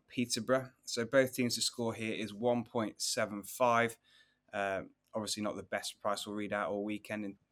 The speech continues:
in terms of size, but I th-, certainly think it will come in. Um, Peterborough, they're a bad, bad away side. Bad. Um, in seven away games in the league so far this season, they've conceded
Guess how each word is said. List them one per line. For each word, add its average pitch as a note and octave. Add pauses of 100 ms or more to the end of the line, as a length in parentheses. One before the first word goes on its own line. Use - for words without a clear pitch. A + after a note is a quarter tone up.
in G2
terms G2+
of F#2+
size, A#2
but - (480)
I -
th-, -
certainly A#2+
think A#2
it G2+
will -
come A2+
in. G#2+ (240)
Um, G#2+ (460)
Peterborough, G#2 (220)
they're A#2+
a F2
bad, G#2
bad G2+
away G2
side. F#2+ (720)
Bad. A2+ (720)
Um, G2
in A2+
seven D3+
away C3+
games G#2
in A#2
the A2+
league A2+
so G#2
far G#2+
this G2+
season, F#2+ (440)
they've A2
conceded A2+